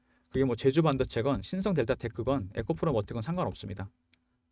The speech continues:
일 번 누르고 입장하신 다음에 여러분 매수가 보내주시면 두 명 이상일 경우에 제가 매매 사인도 드리도록 하겠습니다.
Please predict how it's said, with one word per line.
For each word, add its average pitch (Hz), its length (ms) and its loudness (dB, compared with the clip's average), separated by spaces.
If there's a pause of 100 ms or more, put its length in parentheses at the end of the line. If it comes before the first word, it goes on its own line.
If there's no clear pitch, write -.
(360)
일 147 120 4
번 180 140 4
누르고 160 180 4
입장하신 131 480 0
다음에 117 360 0
여러분 135 260 2
매수가 110 320 2
보내주시면 110 520 -4
두 160 160 6
명 202 180 8
이상일 131 300 2
경우에 120 300 0
제가 110 200 -2
매매 113 200 0
사인도 123 280 -2
드리도록 107 320 -6
하겠습니다. 95 460 -8